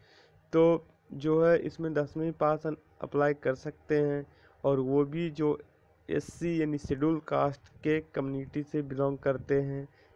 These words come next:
या शेड्यूल ट्राइब कम्युनिटी, कम्युनिटी से बिलोंग करते हैं या फिर अत्यंत पिछड़ा वर्ग के समुदाय से belong करते हैं या संबंध रखते हैं, वही apply कर सकते हैं।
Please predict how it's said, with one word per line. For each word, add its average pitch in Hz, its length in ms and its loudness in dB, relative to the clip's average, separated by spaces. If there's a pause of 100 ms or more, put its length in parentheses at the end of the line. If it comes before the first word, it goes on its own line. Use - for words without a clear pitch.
(140)
या 151 140 -2
शेड्यूल 165 400 2
ट्राइब 151 500 2
कम्युनिटी, 143 680 -4 (120)
कम्युनिटी 139 460 -4
से 151 200 -4
बिलोंग 131 360 -4
करते 127 360 -4
हैं 135 380 -4 (460)
या 139 180 4
फिर 160 360 -6
अत्यंत 139 460 -2
पिछड़ा 135 320 -2
वर्ग 123 320 0 (100)
के - 340 -6 (240)
समुदाय 123 460 -2
से 135 180 -6
belong 120 580 -6
करते - 320 -8
हैं 135 240 -10 (800)
या 131 100 -2
संबंध 120 420 -6
रखते 113 360 -10
हैं, 139 180 -12
वही 120 300 -8 (100)
apply 123 340 -4 (400)
कर 120 120 2
सकते - 400 -12
हैं। - 100 -14